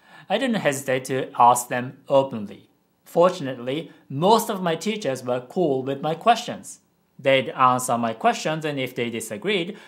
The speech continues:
they'd explain why they disagreed. It was actually my classmates who weren't cool with it. I remember one of my classmates told me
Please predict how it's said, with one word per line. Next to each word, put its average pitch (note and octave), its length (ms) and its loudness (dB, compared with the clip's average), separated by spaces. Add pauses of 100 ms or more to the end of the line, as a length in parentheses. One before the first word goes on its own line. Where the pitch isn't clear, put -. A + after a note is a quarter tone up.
(100)
they'd B3 220 2
explain A#2+ 800 -2
why A2+ 160 0
they G#2 160 -8
disagreed. G#2 640 -6 (500)
It G3 100 2
was A#3 240 2
actually F3+ 600 2
my C3 180 0
classmates C3 800 2 (120)
who A#2 140 -8
weren't A#2+ 540 -2 (300)
cool C3+ 320 -2
with A2 180 -6
it. - 420 -16 (600)
I C3+ 140 6
remember C#3+ 380 4
one D3 140 0
of D3 80 0
my D3 140 2
classmates D3+ 800 0
told F3+ 380 0
me A2 380 -8